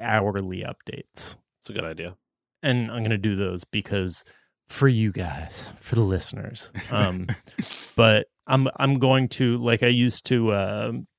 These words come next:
Speaker 1: when one of my dad's teams was playing, I wouldn't always watch it live just as a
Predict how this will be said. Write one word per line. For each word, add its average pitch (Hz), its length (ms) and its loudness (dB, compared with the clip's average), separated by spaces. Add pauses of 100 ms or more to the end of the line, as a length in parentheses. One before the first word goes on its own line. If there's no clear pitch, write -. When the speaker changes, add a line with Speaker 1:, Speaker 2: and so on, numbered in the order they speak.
(340)
Speaker 1:
when 117 500 2
one 123 160 0
of 113 60 -2
my 104 300 0
dad's 104 420 -2
teams 107 240 -4
was 101 120 -8
playing, 123 640 2
I - 80 -4
wouldn't 120 420 -2
always 117 380 -2
watch 104 380 2
it 110 140 -2
live 101 400 2
just 117 240 -4
as 104 140 -2
a 98 220 -2